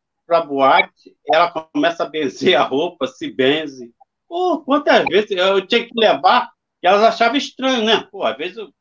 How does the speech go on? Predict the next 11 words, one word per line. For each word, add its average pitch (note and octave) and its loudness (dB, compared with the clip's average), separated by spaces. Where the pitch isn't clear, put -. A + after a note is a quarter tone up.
fazia C#3 -12
um F3+ -8
sutiã, F3+ -10
uma F#3 -2
calcinha G3 -4
minúscula, D3 -6
eu - -20
ficava A#3 -8
assim, - -12
olhando, E3+ 0
né? F3+ 4